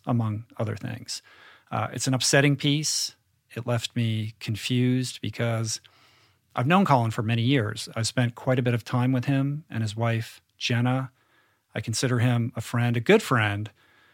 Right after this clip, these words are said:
but it would have been utterly tone deaf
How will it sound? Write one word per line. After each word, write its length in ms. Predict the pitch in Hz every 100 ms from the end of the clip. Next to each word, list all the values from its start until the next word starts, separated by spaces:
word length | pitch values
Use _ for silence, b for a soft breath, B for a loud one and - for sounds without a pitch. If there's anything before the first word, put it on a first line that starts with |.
| b b
but 380 | 147 147 147 -
it 140 | - 151
would 160 | 156
have 240 | 180 175 123
been 460 | 147 147 139 143 -
utterly 800 | 143 147 143 139 135 131 127 120
tone 380 | - 165 175 151
deaf 600 | 123 117 113 - -